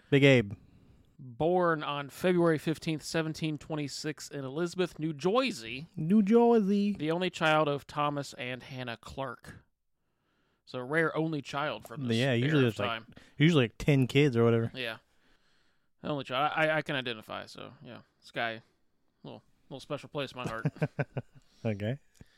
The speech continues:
Speaker 2: Uh, he had an aptitude for mathematics as a child, so immediately losing that place in my heart.
Speaker 1: <laughs>
Speaker 2: So his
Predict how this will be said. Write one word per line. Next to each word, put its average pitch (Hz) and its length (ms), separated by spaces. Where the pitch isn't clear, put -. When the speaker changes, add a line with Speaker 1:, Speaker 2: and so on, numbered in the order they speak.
Speaker 2:
Uh, 156 160
he 170 80
had 170 100
an 160 60
aptitude 170 400
for 156 100
mathematics 151 680
as 139 120
a 135 60
child, 135 540
so 123 300
immediately 131 400
losing 123 360
that - 160
place 117 220
in - 80
my 90 120
heart. 98 240
Speaker 1:
<laughs> 185 400
Speaker 2:
So 156 140
his - 180